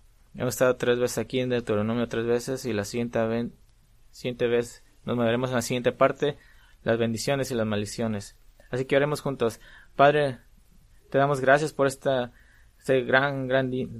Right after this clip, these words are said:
domingo, día del Señor. Empezamos en la mañana en, en, en la escuela dominical, poniendo nuestras mentes y nuestro corazón en Cristo, recordando a Cristo,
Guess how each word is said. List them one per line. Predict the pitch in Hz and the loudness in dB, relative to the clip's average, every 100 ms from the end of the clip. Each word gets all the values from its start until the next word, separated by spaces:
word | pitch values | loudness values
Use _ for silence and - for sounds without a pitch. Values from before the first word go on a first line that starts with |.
| 113 | -12
domingo, | 117 117 123 120 120 127 117 | -10 -4 0 0 -2 0 0
día | 113 | 2
del | 117 | 2
Señor. | 110 107 104 104 - - - | 0 -2 -2 -4 -10 -20 -14
Empezamos | - 123 123 135 139 143 139 - - - _ _ _ _ - - - | -8 -4 -2 0 0 0 -2 -10 -20 -20 _ _ _ _ -20 -20 -16
en | - 110 110 107 | -8 -6 -6 -4
la | 104 | -2
mañana | 101 120 127 | -2 -2 -2
en, | 120 | -2
en, | 113 - 110 107 | -4 -4 -4 -4
en | 104 101 - - 107 107 104 - | -4 -4 -4 -6 -6 -6 -8 -10
la | 110 | -10
escuela | 104 - 127 | -6 0 2
dominical, | 123 117 113 - 135 139 139 135 - - - _ _ _ - _ _ _ - - | 2 0 -2 2 4 6 4 0 -10 -20 -20 _ _ _ -20 _ _ _ -20 -6
poniendo | 135 131 131 139 | -4 -2 -2 -4
nuestras | 131 - 110 - - | -4 -2 -4 -4 -4
mentes | 135 135 135 | -4 -2 -4
y | 123 | -4
nuestro | 110 107 92 107 101 | -4 -4 -2 0 0
corazón | - 107 104 - 135 139 139 - - - - - _ _ - | 0 0 0 0 0 0 -2 -6 -20 -20 -20 -20 _ _ -14
en | - 110 | -10 -8
Cristo, | - 131 - - 120 123 | -2 -2 -2 -4 -4 -6
recordando | 117 113 117 117 | -4 -2 0 -2
a | 110 | -4
Cristo, | 117 113 - 117 120 | -6 -8 -6 -6 -6